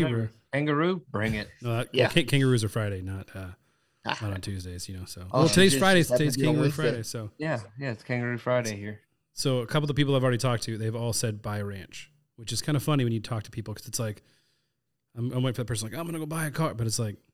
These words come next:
Speaker 1: buy a ranch, then you can just do what you want on your ranch.
Speaker 2: Yeah.
Speaker 1: Uh,
Speaker 3: Yeah.
Speaker 1: for me, it would be buy a ranch, but it would be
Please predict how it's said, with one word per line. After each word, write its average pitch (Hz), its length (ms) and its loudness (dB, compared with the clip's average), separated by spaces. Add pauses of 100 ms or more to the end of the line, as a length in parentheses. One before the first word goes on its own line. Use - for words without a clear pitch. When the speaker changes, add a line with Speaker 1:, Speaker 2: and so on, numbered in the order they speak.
Speaker 1:
buy 135 120 -2
a 135 40 0
ranch, 120 400 -2
then 110 140 -6
you 107 80 -4
can 104 100 -6
just 104 380 -10
do 117 180 0
what 131 220 0
you 123 80 0
want 104 280 -4
on 110 120 -4
your 104 140 -6
ranch. 101 320 -8
Speaker 2:
Yeah. 139 160 -8 (440)
Speaker 1:
Uh, 127 360 2
Speaker 3:
Yeah. - 120 -4
Speaker 1:
for 156 100 4
me, 165 180 10
it 147 40 10
would 135 100 6
be 127 120 4
buy 123 160 4
a 117 40 4
ranch, 113 260 2
but 123 100 -2
it - 20 0
would 113 160 0
be 113 300 0